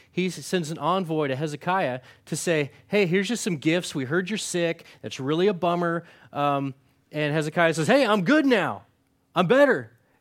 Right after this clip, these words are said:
And they're like, "Hey, man, that's fantastic." And K-, K-, King Hezekiah says, "Hey, by the way, since you're here, let's just hang out and have a party." And they're, they're doing a bunch of drinking. And, and King Hezekiah says, "Hey, let me take you in and show you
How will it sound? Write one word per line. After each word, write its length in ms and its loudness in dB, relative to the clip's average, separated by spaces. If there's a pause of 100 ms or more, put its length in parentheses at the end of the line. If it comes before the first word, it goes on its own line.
And 100 -2
they're 80 2
like, 100 2
"Hey, 200 4
man, 180 2
that's 160 0
fantastic." 720 0 (240)
And 140 -4
K-, 100 -2
K-, 320 -4
King 220 -4
Hezekiah 480 2
says, 140 -4
"Hey, 120 2
by 180 4
the 80 2
way, 300 2 (160)
since 220 -4
you're 100 0
here, 240 2
let's 180 0
just 240 -6 (220)
hang 300 -2
out 140 2
and 80 0
have 100 0
a 60 -4
party." 580 2 (260)
And 340 0
they're, 220 2
they're 140 0
doing 180 0
a 20 -4
bunch 200 -2
of 80 -8
drinking. 420 2
And, 140 2
and 320 -2
King 140 -2
Hezekiah 480 2
says, 140 -6
"Hey, 120 2
let 100 2
me 80 -2
take 240 -4
you 120 0
in 120 -2
and 100 -2
show 320 0
you 320 -4